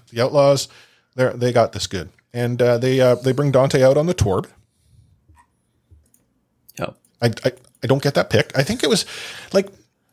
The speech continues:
Speaker 1: I get that they're maybe thinking that Dallas is playing off meta, and so they're gonna go and structure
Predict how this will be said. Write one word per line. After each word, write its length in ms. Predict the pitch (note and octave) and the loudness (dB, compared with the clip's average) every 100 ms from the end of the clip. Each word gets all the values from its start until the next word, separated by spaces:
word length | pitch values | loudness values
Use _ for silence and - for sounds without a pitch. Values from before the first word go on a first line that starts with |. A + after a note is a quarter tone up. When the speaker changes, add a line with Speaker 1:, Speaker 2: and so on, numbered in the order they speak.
| _ _ - | _ _ -8
Speaker 1:
I 60 | |
get 220 | G3 B3+ D#4+ | -2 0 0
that 140 | D4+ | 2
they're 180 | A3 G3 | 2 2
maybe 300 | D#3+ D3+ D3+ | 0 0 0
thinking 400 | D3+ D3 D3+ C#3 | 0 -2 0 2
that 260 | A#2 C3 | 0 0
Dallas 380 | A#2+ G#2 A2+ C3 | -2 2 2 0
is 80 | B2+ | -4
playing 340 | - A#2 A2+ | -4 -2 0
off 300 | G2+ A2 - | 0 0 -2
meta, 340 | G#2 G2 G#2+ A#2+ | -2 2 2 0
and 180 | G#2 G#2 | -2 -2
so 380 | G#2+ G2 F#2+ | 0 0 0
they're 240 | F#2+ A2 G#2 | -2 -2 0
gonna 220 | A2 G#2 | 0 0
go 220 | G#2+ G2+ | 0 0
and 140 | F#2+ F#2 | -2 -4
structure 680 | - A2 - A2 G#2 F#2+ | -4 -4 -2 -2 -2 -4